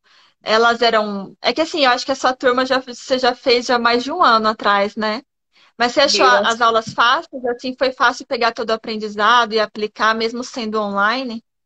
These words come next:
Speaker 2: Foi, foi, porque primeiro se eu tivesse alguma dúvida, como algumas eram gravadas, era fácil de puxar atrás, não é? Ahm,
Speaker 1: Uhum.
Speaker 2: e eu acho que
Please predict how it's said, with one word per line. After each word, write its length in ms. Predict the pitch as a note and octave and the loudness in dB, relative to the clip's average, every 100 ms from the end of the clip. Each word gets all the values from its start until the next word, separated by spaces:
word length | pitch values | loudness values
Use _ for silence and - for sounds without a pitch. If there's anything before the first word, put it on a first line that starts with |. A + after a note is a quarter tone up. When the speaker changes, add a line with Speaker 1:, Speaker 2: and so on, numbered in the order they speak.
| _ _ _ _ _ | _ _ _ _ _
Speaker 2:
Foi, 400 | - - A3 G#3 G3+ - | -14 -4 0 0 -4 -12
foi, 440 | - A#3 A3 G#3+ | -10 -2 0 -2
porque 640 | - A3 A3 - A#3+ G#3+ - | -4 -6 -6 -8 -6 -4 -6
primeiro 320 | G#3+ A3+ F4+ | -4 -2 -2
se 140 | - | -4
eu 40 | D#4 | -8
tivesse 340 | A3+ A3 A3+ | -4 -4 -2
alguma 320 | A3+ A3 A3 | -2 -2 -4
dúvida, 640 | G#3 A#3 C4 C#4+ C#4 C#4+ - _ _ _ | -4 -4 -6 -4 -4 -6 -10 _ _ _
como 200 | G3+ G3+ | -2 2
algumas 460 | G#3 A3+ B3+ A#3 | 2 2 0 0
eram 260 | A#3 A3 G#3+ | 0 -2 -2
gravadas, 840 | G#3 G#3+ G#3+ G#3+ A3+ C#4+ D#4+ - - - | -4 -6 -2 -2 -2 -6 -6 -10 -12 -10
era 260 | G3 G3 G3+ | -2 -2 -2
fácil 560 | G3+ G3+ G#3+ - A3 G#3+ | -4 -4 -4 -6 -8 -6
de 400 | G3 G#3 G3+ G3 _ _ _ | -6 -6 -6 -12 _ _ _
puxar 300 | - G#3+ G3 | -8 -6 -4
atrás, 400 | G3 F#3+ E3 F3 | -6 -6 -6 -6
não 120 | F3 | -10
é? 260 | E3+ G3+ B3+ _ _ _ _ _ - | -12 -14 -18 _ _ _ _ _ -8
Ahm, 680 | F#3+ G3 G3 G3 G3 A3 A#3 | -4 -4 -4 -8 -8 -6 -6
Speaker 1:
Uhum. 120 | A3 | -6
Speaker 2:
e 120 | G3 | -4
eu 60 | G3 | -4
acho 220 | - - _ _ | -8 -14 _ _
que 60 | A#3 | -16